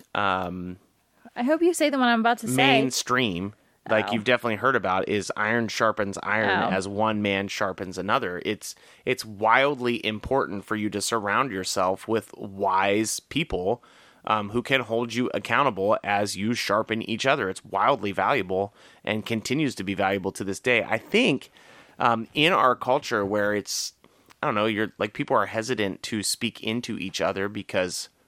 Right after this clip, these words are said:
Speaker 1: criticism is so
Speaker 2: Frowned
Speaker 1: not
Speaker 2: upon.
Speaker 1: frowned upon and not encouraged. I think it's easy for us to miss out on these verses. Like, it is
Speaker 2: Mm-hmm.
Speaker 1: good to gather people around yourself who you can speak into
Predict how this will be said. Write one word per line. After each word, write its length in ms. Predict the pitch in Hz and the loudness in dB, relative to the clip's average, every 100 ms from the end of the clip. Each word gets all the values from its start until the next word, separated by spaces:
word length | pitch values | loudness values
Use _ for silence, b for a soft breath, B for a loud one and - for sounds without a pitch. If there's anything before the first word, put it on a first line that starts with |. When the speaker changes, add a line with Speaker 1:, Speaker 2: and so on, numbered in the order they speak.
| _ | _
Speaker 1:
criticism 640 | - 127 113 - 101 107 | -4 -2 -2 -2 -2 -2
is 140 | 98 92 | -2 -4
so 560 | - 107 101 98 95 - b b b - - - - - | 0 2 4 2 0 -4 b b b -14 -12 -12 -14 -18
Speaker 2:
Frowned 460 | - 247 196 214 | -2 -2 0 0
Speaker 1:
not 160 | 123 247 226 | 2 4 4
Speaker 2:
upon. 100 | 226 | 4
Speaker 1:
frowned 280 | 185 143 160 | 6 4 4
upon 280 | - 117 117 | 2 2 2
and 120 | 113 | 2
not 200 | 110 - | 0 0
encouraged. 600 | 110 - 160 117 101 - B B B B B _ _ - _ - | -6 0 2 4 0 -8 B B B B B _ _ -20 _ -2
I 60 | 139 | 2
think 120 | 185 | 2
it's 120 | - | 0
easy 140 | 180 202 | -2 2
for 140 | 160 | 2
us 80 | 143 | 2
to 80 | 135 | 0
miss 220 | 131 131 | -2 4
out 260 | 127 151 - | 4 4 0
on 100 | - | -6
these 140 | 110 104 | -6 0
verses. 480 | 120 156 80 - - | 0 0 -6 -8 -2
Like, 220 | 104 104 214 | 0 0 0
it 200 | 135 147 | 2 4
is 200 | 151 160 | 2 2
Speaker 2:
Mm-hmm. 60 | 110 | 0
Speaker 1:
good 440 | 123 175 107 101 - b b b _ | 2 4 4 0 -8 b b b _
to 240 | - 139 123 | -2 0 0
gather 380 | 110 107 131 143 | 2 2 4 2
people 280 | 160 151 113 | -2 0 2
around 360 | 120 117 156 | 4 4 2
yourself 420 | 143 113 113 101 - | 0 -2 0 0 0
who 100 | 123 | -4
you 200 | 107 117 | -4 -4
can 180 | 147 | -4
speak 280 | 139 - 143 | -4 -6 -2
into 460 | 123 120 123 113 | -2 -2 -2 -2